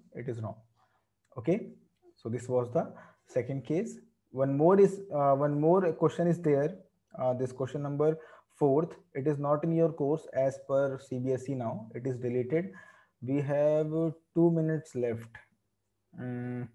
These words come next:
if you want, I can give you a hint, just giving you the hint how to solve this kind of questions. If you want to try, you can try.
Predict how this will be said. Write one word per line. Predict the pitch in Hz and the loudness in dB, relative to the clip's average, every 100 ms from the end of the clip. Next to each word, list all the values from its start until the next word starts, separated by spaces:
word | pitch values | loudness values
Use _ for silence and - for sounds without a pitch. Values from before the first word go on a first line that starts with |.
| _ _ _ - _ _ _ | _ _ _ -20 _ _ _
if | - - | -12 4
you | 175 | 6
want, | 160 165 180 | 10 8 10
I | 170 | 8
can | 170 175 | 8 6
give | 165 160 | 8 10
you | 175 170 | 12 10
a | |
hint, | 147 147 151 180 - - 131 | 10 4 2 -2 -8 -14 2
just | 160 165 | 4 4
giving | 156 147 160 | 0 4 6
you | 156 | 6
the | 156 | 6
hint | 147 147 185 | 6 4 -2
how | 160 139 143 | 2 2 2
to | 156 - | -2 0
solve | 147 151 | 0 0
this | 147 | -4
kind | - 143 | -6 -2
of | 139 135 | -2 -2
questions. | 127 127 202 - | -6 -6 -10 -10
If | 139 | -6
you | 147 | -4
want | 143 147 | -2 -4
to | 143 | -4
try, | 143 | -4
you | 156 | -2
can | 151 139 | -2 -4
try. | - - | -4 -6